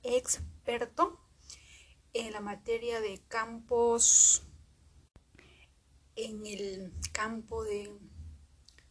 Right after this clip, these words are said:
procesamiento de señales, con su profesor Fred Harris. El campo de procesamiento de señales, por lo que puedo entender, es como cuando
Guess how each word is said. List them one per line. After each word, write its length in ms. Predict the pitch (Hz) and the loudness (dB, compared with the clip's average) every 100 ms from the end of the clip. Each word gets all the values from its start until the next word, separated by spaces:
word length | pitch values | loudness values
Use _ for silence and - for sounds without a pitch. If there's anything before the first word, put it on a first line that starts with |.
| _ _ _ _ | _ _ _ _
procesamiento 960 | - 214 220 - 214 214 233 220 214 214 | -6 2 4 4 0 -4 -6 -8 -4 -4
de 100 | 190 | 0
señales, 800 | - 180 175 151 - - - - - - - - | 0 0 -8 -10 -4 2 2 2 -10 -20 -20 -20
con 160 | - 247 | -10 -6
su 140 | 269 | -6
profesor 460 | - 269 277 240 240 | -8 -12 -8 -6 -8
Fred 280 | - 214 - | -10 -10 -8
Harris. 380 | - - - - - - _ _ _ _ _ _ _ _ _ _ - - - - - - _ _ _ _ _ _ _ _ _ | -10 -12 -14 -18 -20 -20 _ _ _ _ _ _ _ _ _ _ -20 -20 -20 -20 -20 -20 _ _ _ _ _ _ _ _ _
El 160 | 220 220 | -6 -4
campo 280 | 269 269 294 | -2 0 2
de 80 | 262 | 2
procesamiento 640 | 185 - 190 202 226 247 | 0 -4 -6 -10 -4 0
de 80 | 226 | 0
señales, 380 | 190 190 208 | 0 -6 -8
por 180 | - - | -6 -8
lo 80 | - | -8
que 120 | - | -14
puedo 380 | 180 190 190 190 | -16 -4 -4 -4
entender, 560 | 208 254 233 214 208 - _ - - _ - | -6 -6 -4 -4 -4 -10 _ -20 -20 _ -4
es 160 | - | -4
como 320 | - 254 254 | -4 -10 -12
cuando 840 | - 202 190 185 175 170 170 175 | -6 -6 -4 -4 -4 -4 -6 -10